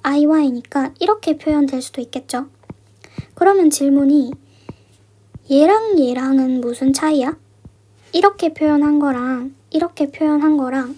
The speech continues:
어떠한 차이가 있어? 차이가 없어요. 둘 다 동일한 함수고요. 그냥 겉보기로만 조금 다른 건데 얘는 Z식, 얘는 엑스와이식이 될 뿐이에요.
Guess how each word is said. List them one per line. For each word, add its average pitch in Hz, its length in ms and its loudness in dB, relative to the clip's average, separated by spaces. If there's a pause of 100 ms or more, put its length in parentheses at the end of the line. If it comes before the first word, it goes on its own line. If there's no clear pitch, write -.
어떠한 320 460 -4
차이가 294 360 -4
있어? 262 340 -10 (460)
차이가 359 380 -2
없어요. - 420 -6 (320)
둘 277 160 -6
다 277 180 -2
동일한 285 440 0
함수고요. 294 760 -4 (360)
그냥 277 160 -2
겉보기로만 277 800 -4
조금 285 300 -6
다른 262 280 -6
건데 247 440 -8 (720)
얘는 311 340 4
Z식, 285 680 -2 (220)
얘는 277 380 4
엑스와이식이 320 1040 -2
될 247 180 -8
뿐이에요. 285 520 2